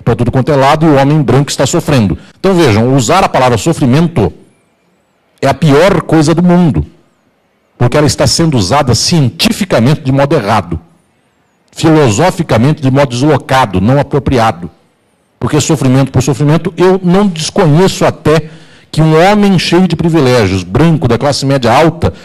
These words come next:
não sofra por ver todo o contrário subindo. Deve até sofrer.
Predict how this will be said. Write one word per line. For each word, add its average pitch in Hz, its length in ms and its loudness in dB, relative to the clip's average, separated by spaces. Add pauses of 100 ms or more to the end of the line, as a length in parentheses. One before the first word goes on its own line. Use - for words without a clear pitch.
(120)
não 180 220 2
sofra 185 400 0
por 170 140 0
ver 156 120 2
todo 208 460 0
o - 20 0
contrário 160 640 2 (460)
subindo. 175 560 0 (560)
Deve 254 300 2
até 226 240 0
sofrer. 202 640 0